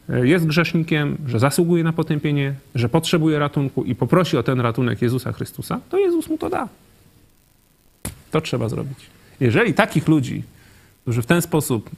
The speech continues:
zmienią swoje życie, to się nazywa przecież metanoja, nawrócenie, prze-, zamiana, zmiana życia, tak?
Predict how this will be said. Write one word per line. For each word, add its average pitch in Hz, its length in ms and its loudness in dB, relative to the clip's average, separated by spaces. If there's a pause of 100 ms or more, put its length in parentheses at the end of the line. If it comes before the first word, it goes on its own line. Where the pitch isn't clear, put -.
(140)
zmienią 143 360 2
swoje 113 340 0
życie, 113 240 -4
to 120 100 -2
się 131 140 -2
nazywa 123 340 0
przecież - 240 -6
metanoja, 147 460 2
nawrócenie, 123 500 0
prze-, - 160 -12
zamiana, 143 460 2
zmiana 147 300 2
życia, 160 280 0
tak? 147 220 0